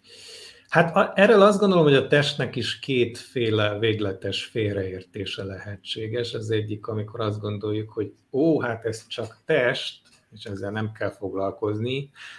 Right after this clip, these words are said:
mert a buddhizmus az annyira magasztos és annyira szellemi, hogy hát foglalkozzunk inkább a szellemmel, hiszen a meditáció is egy szellemi gyakorlat.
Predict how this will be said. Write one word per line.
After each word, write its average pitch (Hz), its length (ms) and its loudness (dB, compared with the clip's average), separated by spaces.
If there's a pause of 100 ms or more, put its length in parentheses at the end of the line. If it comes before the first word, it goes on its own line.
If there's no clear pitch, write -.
(140)
mert 139 160 6
a 147 60 8
buddhizmus 156 520 4
az 135 100 6
annyira 147 320 4
magasztos 120 600 -2
és - 160 -8
annyira 110 380 -2
szellemi, 92 880 -8 (140)
hogy 92 360 -6
hát - 160 -18
foglalkozzunk 107 760 2
inkább 95 340 -14
a - 40 -20
szellemmel, 104 720 -2
hiszen 110 260 -12
a 95 80 -12
meditáció 101 720 -6
is - 140 -14
egy - 60 -20
szellemi 101 640 -6
gyakorlat. 98 640 -18